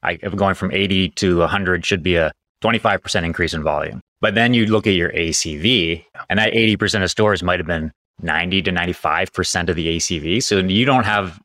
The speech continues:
uh, as much opportunity to squeeze out maybe as you thought you had.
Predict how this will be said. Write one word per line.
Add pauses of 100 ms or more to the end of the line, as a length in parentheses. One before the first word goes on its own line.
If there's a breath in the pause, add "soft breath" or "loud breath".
uh,
as
much
opportunity
to
squeeze
out
maybe
as
you
thought
you
had.